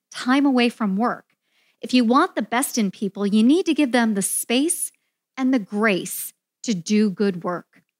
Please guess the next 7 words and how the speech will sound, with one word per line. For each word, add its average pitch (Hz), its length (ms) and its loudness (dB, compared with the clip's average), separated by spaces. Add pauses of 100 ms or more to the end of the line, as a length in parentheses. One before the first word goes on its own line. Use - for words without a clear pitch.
(540)
So 311 140 0
this 392 220 0
leads 285 320 4
us 190 260 0
to 247 240 0 (420)
my 330 280 -2
next 320 440 0